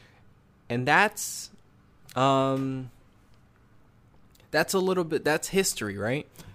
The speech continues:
And while I do think a lot of those movies deserve to win Best Picture, I think Parasite is one of them. I would have been happy with many of those movies winning Best Picture. Uh,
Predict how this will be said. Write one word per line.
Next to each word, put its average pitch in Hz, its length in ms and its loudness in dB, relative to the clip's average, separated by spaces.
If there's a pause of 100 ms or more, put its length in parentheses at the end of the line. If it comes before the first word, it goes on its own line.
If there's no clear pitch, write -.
(340)
And 135 420 0 (560)
while 127 240 6
I 135 120 6
do 156 180 0
think 160 200 -2
a 123 40 2
lot 113 220 4
of 113 100 4
those 104 180 0
movies 101 260 -2
deserve 104 300 -6
to - 120 -8
win 98 100 -2
Best 95 200 -6
Picture, 104 240 -6
I 101 100 -2
think 107 180 -6
Parasite 101 520 -4
is 98 220 -8
one 101 260 -6
of 95 100 -10
them. 92 200 -8
I 101 120 -4
would 101 120 -4
have 90 80 -8
been 95 100 -6
happy 113 280 -2
with 104 220 -4
many 120 280 0
of 110 80 -4
those 95 240 -6
movies 92 340 -10
winning 87 260 -8
Best - 240 -12
Picture. - 400 -14 (600)
Uh, 104 280 0